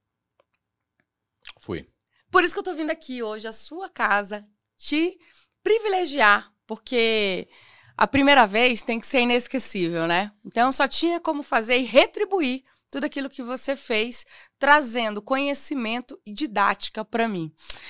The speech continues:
Speaker 1: Isso foi em dois mil e dezenove, né, Gleibe?
Speaker 2: Dois mil e dezenove.
Speaker 1: Nosso primeiro contato foi nesse ano.
Speaker 2: Não,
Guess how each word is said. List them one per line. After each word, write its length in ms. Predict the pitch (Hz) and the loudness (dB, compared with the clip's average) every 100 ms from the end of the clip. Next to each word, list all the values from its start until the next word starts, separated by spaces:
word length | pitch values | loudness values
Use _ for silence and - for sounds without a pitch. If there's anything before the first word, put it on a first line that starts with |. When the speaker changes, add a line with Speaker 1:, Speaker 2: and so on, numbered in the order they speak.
| - 120 | -14 -8
Speaker 1:
Isso 160 | 120 | -6
foi 120 | - | -4
em 20 | 190 | 2
dois 180 | 175 | 2
mil 120 | 104 175 | 2 2
e 20 | |
dezenove, 480 | 277 233 95 123 90 | 2 4 4 4 2
né, 160 | 120 | 0
Gleibe? 460 | 127 80 76 76 - _ | 0 -2 -4 -8 -10 _
Speaker 2:
Dois 320 | 185 180 175 | -4 -4 -4
mil 240 | 190 220 | -2 0
e 60 | 240 | -2
dezenove. 880 | 202 208 220 208 180 165 160 151 160 | -4 -4 -4 -4 -4 -6 -10 -10 -6
Speaker 1:
Nosso 180 | 98 - | -6 -2
primeiro 240 | 139 120 | -2 -2
contato 420 | 120 107 117 160 | -2 -2 -2 -2
foi 120 | - | -4
nesse 260 | 160 156 - | -2 -2 -2
ano. 340 | 104 90 71 _ _ _ _ _ | -2 -4 -10 _ _ _ _ _
Speaker 2:
Não, 720 | 185 190 180 170 165 160 165 | -2 2 4 4 4 2 -4